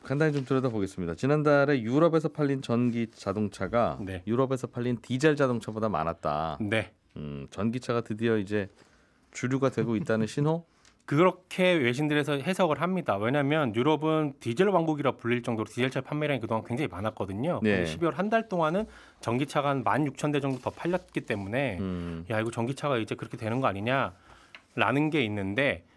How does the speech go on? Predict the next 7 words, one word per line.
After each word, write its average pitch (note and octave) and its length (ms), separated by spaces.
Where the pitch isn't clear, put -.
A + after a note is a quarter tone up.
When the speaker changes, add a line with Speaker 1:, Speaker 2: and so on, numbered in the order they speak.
Speaker 2:
살짝 - 720
좀 D3 120
이상해서 G#3+ 380
가지고 A#2+ 300
온 G#2 60
뉴스예요. F#2 380
왜냐하면 A#2+ 580